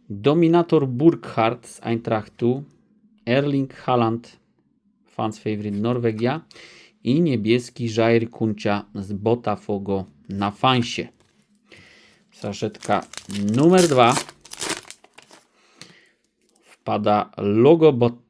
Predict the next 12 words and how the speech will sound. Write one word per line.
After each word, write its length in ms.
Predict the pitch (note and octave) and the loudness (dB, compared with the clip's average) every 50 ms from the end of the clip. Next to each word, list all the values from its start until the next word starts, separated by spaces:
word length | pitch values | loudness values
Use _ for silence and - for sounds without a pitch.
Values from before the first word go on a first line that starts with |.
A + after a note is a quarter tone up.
| _ A2+ G#2 G2+ A2 A#2+ _ _ - _ | _ -10 -10 -10 -12 -14 _ _ -6 _
Botafogo. 1120 | - C3 C3 B2+ - _ - - A2+ A2 G#2+ - - - A#2+ A2 G2+ G2 A2+ A#2+ D3+ F3 E3+ - _ _ _ _ _ - - - _ _ - - - - _ _ _ - | 2 2 2 0 -4 _ -4 -2 -2 -2 -2 -4 0 2 2 2 2 4 4 4 4 2 0 -8 _ _ _ _ _ -20 -20 -20 _ _ -20 -20 -20 -20 _ _ _ -6
I 160 | B2 C3+ D3 | -6 -6 -4
tu 180 | - - D3 C#3 | -4 -6 -6 -4
znowu 380 | C3 C#3 D#3+ F3+ F#3+ F3+ E3 | -2 -2 0 2 2 4 4
mamy 300 | C#3+ C3+ B2+ B2 A#2+ A#2 A2+ | 4 2 2 4 2 2 2
Jaira, 460 | A2+ A2 G#2+ G#2 G2+ G2+ G#2 A#2+ D3+ E3+ - _ - - | 2 2 2 2 2 2 2 0 0 -2 -8 _ -14 -8
ale 260 | A2 G#2+ G#2+ G#2+ A2 | -6 -4 -4 -2 -2
na 140 | A2 A2 A2 | -2 -2 -4
zwykłej 580 | G#2+ G#2+ A2 A#2+ B2+ A#2+ - A2+ G#2 G2+ G2+ | -4 -4 -2 -2 -2 -2 -2 -4 -4 -4 -4
karcie 380 | - - G2+ G2 F#2+ - - G2 | -6 -6 -8 -8 -8 -10 -12 -10
fans 280 | - - A2 G2+ - | -8 -8 -8 -8 -8
favorite. 540 | - - - G#2 G2+ G#2 A#2 D#3+ E3+ - - | -10 -10 -8 -8 -6 -6 -6 -6 -6 -8 -12